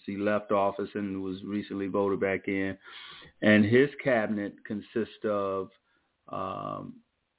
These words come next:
not only is he supposed to be more of a liberal, um, leader,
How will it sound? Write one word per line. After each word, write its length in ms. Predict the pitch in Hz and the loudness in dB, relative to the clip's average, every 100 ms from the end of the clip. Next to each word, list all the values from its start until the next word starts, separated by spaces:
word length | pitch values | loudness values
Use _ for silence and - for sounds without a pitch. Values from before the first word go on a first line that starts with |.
| - | -2
not 420 | 113 113 113 110 | 2 4 6 6
only 340 | 110 110 107 104 | 4 4 2 2
is 160 | 95 - - | 0 -4 -8
he 480 | 123 123 120 113 107 - | -2 0 2 2 0 -8
supposed 360 | 98 - 110 - | -2 2 2 2
to 60 | |
be 380 | 107 110 107 101 | 0 2 2 0
more 340 | 101 107 107 | 0 0 2
of 80 | 107 | 0
a 60 | 104 | 0
liberal, 720 | 98 107 117 113 104 101 98 _ _ _ _ _ _ - 113 | 0 6 6 6 2 2 -2 _ _ _ _ _ _ -14 -6
um, 600 | 95 90 98 95 95 101 _ - _ _ _ _ - | -4 -4 -6 -8 -10 -16 _ -20 _ _ _ _ -6
leader, 560 | 101 110 127 104 92 | 2 6 6 4 -2